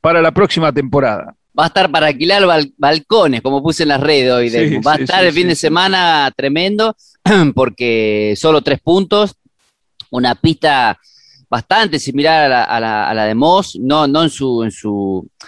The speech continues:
Speaker 2: dibujo, sino es un circuito que no, no se visita normalmente. Hay más data que en Moss, porque han ido todos a entrenar.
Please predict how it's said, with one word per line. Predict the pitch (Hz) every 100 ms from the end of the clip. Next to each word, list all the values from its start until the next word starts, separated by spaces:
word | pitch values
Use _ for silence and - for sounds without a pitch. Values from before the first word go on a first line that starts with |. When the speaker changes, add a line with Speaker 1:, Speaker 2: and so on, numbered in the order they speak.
| _ -
Speaker 2:
dibujo, | 127 196 - 139
sino | 107 120 139 156 147
es | 120 -
un | 113
circuito | 120 139 143 127
que | 120
no, | 127 131
no | 127 127
se | 127
visita | 120 113 - 135 127 117
normalmente. | 113 117 123 170 175
Hay | 143
más | 147 170
data | 151 170 - 131
que | 120
en |
Moss, | 120 156 175 -
porque | - 110
han | 110
ido | 123 127
todos | 120 135
a | 127
entrenar. | 113 120 151 175